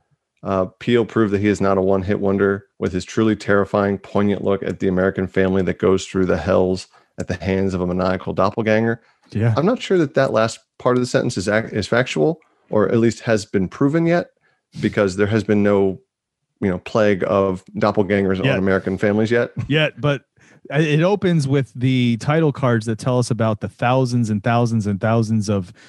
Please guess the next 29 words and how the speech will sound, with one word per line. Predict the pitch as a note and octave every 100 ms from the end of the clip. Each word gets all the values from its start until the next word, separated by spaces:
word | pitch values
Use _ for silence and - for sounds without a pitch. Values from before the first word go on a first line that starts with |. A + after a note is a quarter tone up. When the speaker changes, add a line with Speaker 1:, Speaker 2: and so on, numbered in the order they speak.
| _ -
Speaker 2:
tunnel | - D3 C#3 A#2
systems | - G#2 - A2 G2+ F#2+ G2
under | A2+ A2
Speaker 1:
Mm. | G#2
Speaker 2:
the | G2+
U | A2
S | A#2+ -
that | G#2+
are | G2+
not | G#2+ G#2
used. | B2+ A#2
So | G2
Speaker 1:
Yeah. | B2
Speaker 2:
we | D4+
don't | C#4+
really | C4+ B3+
know. | A3 A#3 A#2 G#2+ - _ _ _ _ -
Speaker 1:
Yeah, | A2+ G#2+
Speaker 2:
I | F#3
mean, | F3+ E3
Speaker 1:
true. | A2
Speaker 2:
it |
could | B3+ G#3+
be | F#3+ F3
legit. | D3 C#3+ B2 F#3 A#2+ -
So | - A2+ A2
who | E3
knows? | G#3 F3+ F#2 - - _ _ -
Speaker 1:
Yeah. | A2+ G2+